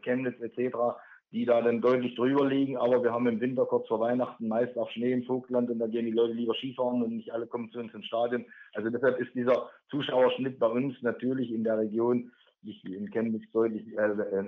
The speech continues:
wie in, bei Lok deutlich niedriger. Da kommt man im Moment sicherlich dann noch hin, auch wenn's mal eine Beschränkung mit fünfhundert gibt.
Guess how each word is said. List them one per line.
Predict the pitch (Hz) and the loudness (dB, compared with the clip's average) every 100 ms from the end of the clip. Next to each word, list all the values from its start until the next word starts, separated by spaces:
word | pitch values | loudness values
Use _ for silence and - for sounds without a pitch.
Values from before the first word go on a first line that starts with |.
| 95 | -6
wie | 107 | -8
in, | 101 101 87 | -6 -10 -6
bei | 98 98 | -2 2
Lok | 120 120 - | 2 0 -2
deutlich | 110 110 101 107 | 0 0 -6 -6
niedriger. | 120 123 123 123 120 _ _ _ - | -2 2 4 4 2 _ _ _ -2
Da | 104 | -2
kommt | - 139 110 | 0 -2 0
man | 135 127 | -2 0
im | 127 | 2
Moment | 120 123 131 123 | 4 4 2 0
sicherlich | 123 127 120 - | 0 2 0 0
dann | 120 123 | 2 4
noch | 120 - | 2 2
hin, | 131 151 143 | -2 -2 -4
auch | 117 123 - | 2 2 4
wenn's | 127 123 | 0 -2
mal | 127 123 | 0 0
eine | 120 | 0
Beschränkung | 113 - 123 123 123 117 | -6 -8 -4 0 0 -2
mit | 117 | -10
fünfhundert | 120 127 127 123 120 | -8 -8 0 0 0
gibt. | 101 - | -8 -12